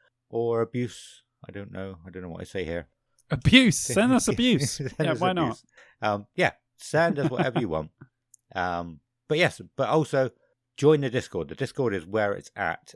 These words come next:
Speaker 1: The Discord is gonna be the main party hub of next summer. Um,
Speaker 2: Hells
Speaker 1: I
Speaker 2: yeah.
Speaker 1: mean, probably over the winter too. Um, but yeah, like we said earlier, loads of cool conversations going on in there.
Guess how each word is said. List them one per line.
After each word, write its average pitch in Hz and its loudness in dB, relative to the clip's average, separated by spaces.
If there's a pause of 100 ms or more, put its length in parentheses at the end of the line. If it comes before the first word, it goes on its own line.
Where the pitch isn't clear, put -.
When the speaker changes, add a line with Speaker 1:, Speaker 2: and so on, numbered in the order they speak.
Speaker 1:
The 98 -16
Discord 104 -8
is 85 -10
gonna 85 -8
be 87 -6
the 85 -6
main 90 -8
party 90 -8
hub 80 -6
of 82 -12
next - -12
summer. 78 -8 (440)
Um, 78 -6 (580)
Speaker 2:
Hells 107 -10
Speaker 1:
I 123 -8
Speaker 2:
yeah. 127 -4
Speaker 1:
mean, 82 -10
probably 85 -6
over 90 -6
the 80 -6
winter 87 -8
too. 85 -4 (460)
Um, 80 -4
but 120 0
yeah, 101 2
like 120 -2
we 110 -4
said 104 -4
earlier, 95 0
loads 123 -2
of 87 -16
cool 117 -4
conversations 87 -8
going 92 -6
on 87 -8
in 85 -10
there. 82 -4